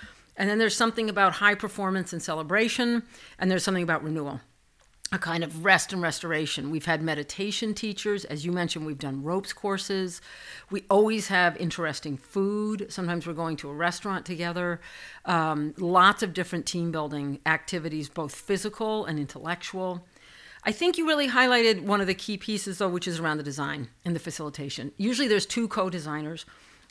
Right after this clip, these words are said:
and then they are the master leaders for the master facilitators. But to your point, everyone is facilitating. And the agenda is developed publicly. The co-leaders start developing it two months in advance, three months,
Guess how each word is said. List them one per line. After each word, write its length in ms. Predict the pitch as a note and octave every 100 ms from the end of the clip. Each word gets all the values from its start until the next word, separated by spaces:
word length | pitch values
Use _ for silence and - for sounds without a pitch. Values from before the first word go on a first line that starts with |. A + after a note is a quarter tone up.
| -
and 380 | F#3+ F#3 F3+ F3
then 380 | - F#3+ F3+ F3+
they 220 | E3 G3 G3
are 120 | F3+
the 80 | E3+
master 440 | E3+ E3+ E3+ F3+
leaders 500 | E3 D#3+ D#3+ D#3 - -
for 320 | - D#3+ D#3+
the 80 | D#3
master 300 | D#3 D3+ E3+
facilitators. 760 | F3+ - E3 D#3+ E3 D#3 D3+ - - - -
But 160 | F#3+ F#3
to 80 |
your 100 | G3+
point, 320 | G3+ G3 F3+ - -
everyone 800 | G3 G3 F#3 G3+ F#3+ F3 E3+ D#3+ -
is 240 | E3 D3
facilitating. 800 | - C#3+ D#3 D3 - C#3+ C#3 C#3+ - - - - -
And 140 | G#3+
the 100 | G#3
agenda 560 | G3+ A#3+ C#4 D#4+ C#4 A#3+
is 120 | G#3
developed 320 | G#3+ G#3 -
publicly. 560 | - D4+ C4+ - - - _ _
The 140 | - G#3+
co-leaders 560 | - A#3+ A#3 A3 G3+
start 220 | G3+ F#3+ F#3+
developing 420 | E3+ E3+ E3+ E3
it 140 | D#3+
two 160 | - F#3+
months 260 | F3 E3+
in 80 | E3
advance, 440 | D#3+ D#3+ D#3 D3+ -
three 200 | A#3 B3+
months, 300 | G3+ F3+